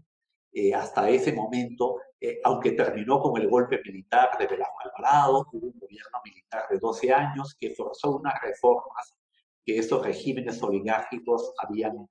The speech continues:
atajado. Hizo una reforma agraria, nacionalizó el petróleo y otras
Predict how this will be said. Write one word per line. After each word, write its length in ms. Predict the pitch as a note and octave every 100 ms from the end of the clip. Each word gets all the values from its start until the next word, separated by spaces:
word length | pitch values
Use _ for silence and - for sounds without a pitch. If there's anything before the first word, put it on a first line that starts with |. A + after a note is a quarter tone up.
| _
atajado. 720 | G#2+ - - C#3+ A#2+ A#2+ - - _ _ _
Hizo 200 | - -
una 160 | B2 A2
reforma 500 | G#2 - A#2+ A#2 G#2+
agraria, 600 | C3 B2+ C3 B2 A#2 A2
nacionalizó 840 | G#2+ - - A2+ - G2 F#2+ -
el 80 | -
petróleo 680 | - G2 - B2+ B2+ A#2 A2
y 80 | G2+
otras 280 | G#2+ - -